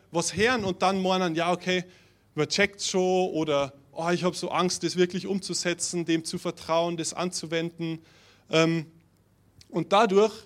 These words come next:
da geht der Same vielleicht in die Erde und er geht auf in gewisser Weise, aber er kommt nie zur Entfaltung, es passiert nie das, was Gott eigentlich geplant hat mit dem Samen,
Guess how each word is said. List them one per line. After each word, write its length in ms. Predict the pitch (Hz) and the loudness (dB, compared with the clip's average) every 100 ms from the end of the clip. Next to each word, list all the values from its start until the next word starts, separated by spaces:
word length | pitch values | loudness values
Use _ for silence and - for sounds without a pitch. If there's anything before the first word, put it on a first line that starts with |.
| _ - | _ -8
da 120 | 165 160 - - - | -8 -8 -16 -18 -6
geht 220 | 220 233 | -4 -2
der 60 | |
Same 300 | 175 185 202 | -2 0 0
vielleicht 360 | 185 180 160 156 | 0 0 0 -2
in 80 | 147 | -6
die 80 | 165 | 0
Erde 360 | 196 170 170 175 - | 2 2 -2 -4 -10
und 120 | 165 | -4
er 60 | 165 | -2
geht 240 | 165 165 | 0 0
auf 220 | 160 226 190 | 2 2 2
in 80 | |
gewisser 360 | 143 139 139 147 | -4 -6 -6 -6
Weise, 300 | 127 127 170 - - _ _ | -6 -6 -6 -8 -20 _ _
aber 220 | 135 156 | -2 0
er 140 | 170 147 | 0 -2
kommt 340 | - 170 175 | -2 -4 -4
nie 420 | 147 156 208 240 | -2 2 4 4
zur 240 | 233 - 180 | 0 -2 -2
Entfaltung, 600 | 151 - 156 175 175 165 | -2 0 0 0 -2 -6
es 220 | 151 - | -6 -8
passiert 500 | - 143 185 175 175 | -8 -4 0 0 0
nie 360 | 156 175 254 254 | -2 2 4 4
das, 520 | 156 185 - - - _ _ _ - 127 | 2 2 0 -10 -12 _ _ _ -10 -2
was 240 | 156 - | -2 0
Gott 280 | 185 196 - | 0 0 0
eigentlich 380 | 160 208 185 - | 0 0 -2 -4
geplant 440 | 156 - 165 175 | -8 -4 -4 -4
hat 120 | 135 | -8
mit 180 | 131 127 | -8 -10
dem 120 | 131 | -10
Samen, 400 | - 127 127 147 | -8 -8 -6 -8